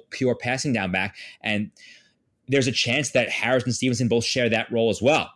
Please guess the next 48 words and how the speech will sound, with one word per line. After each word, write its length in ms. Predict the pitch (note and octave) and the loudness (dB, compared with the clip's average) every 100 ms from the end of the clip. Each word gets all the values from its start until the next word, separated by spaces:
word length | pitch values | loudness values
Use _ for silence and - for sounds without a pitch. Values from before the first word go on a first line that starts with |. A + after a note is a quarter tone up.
| _ | _
Now, 280 | B2 A#2 B2 - | 0 0 -2 -4
the, 220 | A#2 A2+ | -2 0
the 120 | A#2 A#2+ | 2 2
worst 340 | A#2+ A3 - | 6 4 4
part 180 | C3 G2+ | 0 2
of 60 | |
it 200 | G2+ G2 G#2+ | 0 -2 -4
would 120 | G2 | 0
be 280 | A#2+ A2+ - _ _ | 0 0 -4 _ _
if 220 | C3 B2+ - - | 0 0 -4 -4
Mon-, 120 | A#2+ | -2
if 180 | D3+ C#3 - | 0 -4 -8
Swing 200 | - F3 | -4 0
Montgomery's 320 | E3+ D3+ C3+ | 2 2 4
okay, 260 | A#2+ A2+ A2+ | 2 2 0
which 140 | G2+ | 0
I 80 | F2+ | 0
hope 180 | A2 G#2 | -2 0
he 120 | F2 | -2
is, 300 | D2+ - - _ | -2 -6 -10 _
or 240 | A2 A2 G#2 | 0 0 0
maybe 160 | A2+ A#2 | -2 0
J 100 | A#2 | 0
J 120 | G#2+ | -2
Taylor, 340 | - G#2+ G#2+ - - G#2+ | -2 0 0 -2 -10 -2
maybe 300 | A#2 B2 A#2 | 0 0 -2
Pierre 180 | B2 | -2
Strong, 300 | G#2 C3 A#2+ - | -2 0 0 -2
if 100 | A2 | -4
any 160 | B2 F#3 | 0 2
of 100 | F#3+ | 2
these 200 | C#3 - | -2 -2
guys 280 | A#2 C3 B2 - | 0 0 0 2
are 140 | B2+ | 4
the 120 | D3 C3+ | 4 4
third 220 | D3 B2 | 2 2
down 220 | B2 G2 | 2 2
back, 300 | A#2+ F2+ - _ _ - | 0 -2 -6 _ _ -4
and 80 | A#2 | -2
it's 160 | - | 0
not 420 | A#2 C3+ E3 - | 0 2 2 0
Harris 440 | - B2+ C#3 C#3+ - | -4 0 2 2 0
or 140 | C3 B2 | 0 0
Stevenson, 680 | - C#3+ F#3 G3 C4+ B3+ - - _ | 0 2 2 2 2 0 -4 -18 _
then 160 | C#3+ C#3+ | 2 2
we've 160 | C3 | 2
got 260 | D#3 C3 A#2 - _ _ - _ | 2 0 -2 -12 _ _ -20 _
the 220 | C3+ A#2 | 0 0